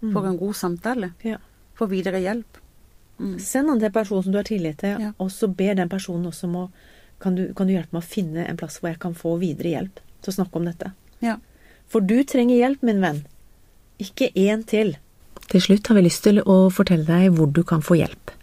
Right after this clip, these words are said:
Speaker 1: Hvis du trenger akutt hjelp, må du ringe en en tre. Ellers kan du ringe Kirkens S O S, som er en døgnåpen krisetelefon. Du kan ringe Mental Helse, de er også døgnåpen. Og Leve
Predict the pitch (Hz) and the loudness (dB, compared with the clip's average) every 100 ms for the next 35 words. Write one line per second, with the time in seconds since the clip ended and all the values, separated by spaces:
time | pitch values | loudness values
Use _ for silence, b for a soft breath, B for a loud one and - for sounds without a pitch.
0 | - B B B B B 185 233 208 190 | -20 B B B B B 2 4 4 2
1 | 226 - 302 - 156 139 - - _ - | 2 -2 -4 0 0 0 -6 -20 _ 2
2 | 185 202 190 151 180 - 160 175 185 - | 6 6 6 4 2 4 4 4 2 2
3 | 156 156 - 143 - - - - _ _ | 0 0 0 0 -2 -14 -20 -20 _ _
4 | B B B B B 196 214 277 214 202 | B B B B B 2 2 4 4 6
5 | 214 170 180 226 - 196 208 - 165 - | 6 6 4 0 4 2 2 0 -2 0
6 | 170 - - 196 180 175 180 170 202 147 | 0 0 2 4 6 6 4 6 4 2
7 | - 143 143 175 185 208 156 - 156 151 | 0 0 4 2 4 4 2 0 0 2
8 | 302 - - B B B B B - 202 | 0 0 -14 B B B B B 2 6
9 | 214 180 170 175 170 156 - 196 147 - | 6 6 6 4 0 -2 2 0 0 0
10 | 226 196 170 - - 170 151 160 156 151 | 2 4 2 0 -2 0 2 0 0 0
11 | 175 330 - _ B B B B B B | 2 0 -2 _ B B B B B B
12 | B B 214 220 - 220 233 233 165 151 | B B 6 6 6 6 8 6 4 2
13 | 247 | 2